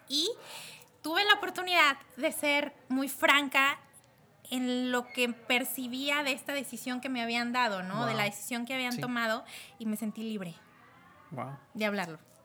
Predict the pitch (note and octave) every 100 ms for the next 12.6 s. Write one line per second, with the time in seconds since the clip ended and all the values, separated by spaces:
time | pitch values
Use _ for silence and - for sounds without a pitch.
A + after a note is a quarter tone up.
0 | - - A3 G3 F#3 - _ - A3+ G#3
1 | F3+ - F#3 F#3+ G3+ - A#2 A#2+ C#3 -
2 | - - - A#3+ A3+ A#3+ G#3+ - - -
3 | - - - - - - - - B3 C4+
4 | D#4+ F4 D#4+ E4+ D4+ - - - _ _
5 | - - - - A#3 A#3+ B3 C#4 C#4+ C4+
6 | C4 C4 C4 A3+ - A3 A#3 - B3 B3
7 | A#3+ G#3 - - _ _ _ - - -
8 | _ _ _ _ _ G#5+ G#5 - - -
9 | - - - - B2+ A#2+ A#2+ A#2+ - B2
10 | - - - C#4+ C#4 A#3 A#3 A#3+ C4+ C4
11 | - - - - B3 B3 B3 A#3+ A#3+ B3+
12 | C4+ C#4+ C4 - A3+